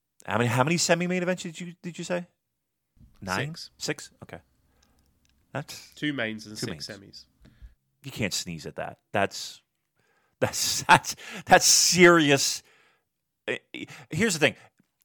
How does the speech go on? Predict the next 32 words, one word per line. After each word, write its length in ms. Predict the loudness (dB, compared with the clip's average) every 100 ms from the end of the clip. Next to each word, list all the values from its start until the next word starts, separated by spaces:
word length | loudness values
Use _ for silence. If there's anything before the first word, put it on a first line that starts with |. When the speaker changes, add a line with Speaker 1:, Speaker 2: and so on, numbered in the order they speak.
| _ _
Speaker 1:
It's, 320 | -2 0 -8 -10 _ _ _ _ _ _ _ _ _ _ _ _ _ _ -2
to 120 | 2
me, 220 | 6 8 8
that 160 | 8
screams 500 | 6 2 -2 -2 -2
to 100 | 0
me 260 | 2 2 4
that 180 | 2 2
there's, 260 | 0 0
there's, 480 | -2 2 2 2 -2
there, 160 | -4 -6
you, 160 | -6 -12
we're, 140 | -6 -4 0
we're 160 | -2 -2 -12
not 380 | -6 6 8
only 200 | 8 0 -6
keeping 360 | -4 -2 0
him 220 | 0 0
warm, 260 | 0 0 0
we're 100 | -2
keeping 320 | -2 -4 -2 -4
him 120 | -2
sizzling 520 | -2 2 2 2 -2
hot. 320 | 6 8 8 4
We 80 |
keep, 200 | -2 -2 -4 -8
we're 140 | -2 -2
keeping 360 | -2 -4 2
that 200 | 4 4
pan 540 | 0 2 4 4 2 -2 _ _
very 480 | -8 0 10 12 12
hot 360 | 10 8 8